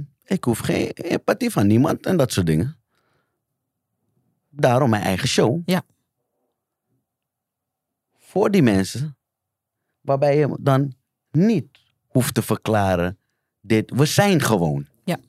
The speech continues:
Speaker 2: ik snap je.
Speaker 1: We zijn, hetzelfde heb ik bij Phonics gedaan.
Speaker 2: Mhm.
Speaker 1: Ik zou je het voorbeeld geven. Niet ik hoor, wij moet ik zeggen.
Speaker 2: Mhm.
Speaker 1: Voor Phonics, voor die tijd,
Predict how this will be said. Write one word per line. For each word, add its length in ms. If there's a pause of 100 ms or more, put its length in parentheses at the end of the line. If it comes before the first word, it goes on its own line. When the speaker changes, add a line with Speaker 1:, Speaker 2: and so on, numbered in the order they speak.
Speaker 2:
ik 120
snap 240
je. 80 (100)
Speaker 1:
We 140
zijn, 360 (100)
hetzelfde 420
heb 120
ik 80
bij 120
Phonics 300
gedaan. 240 (200)
Speaker 2:
Mhm. 260 (200)
Speaker 1:
Ik 120
zou 140
je 60
het 100
voorbeeld 320
geven. 380
Niet 180
ik 160
hoor, 260
wij 300
moet 180
ik 100
zeggen. 360
Speaker 2:
Mhm. 260 (920)
Speaker 1:
Voor 320
Phonics, 600 (160)
voor 200
die 140
tijd, 360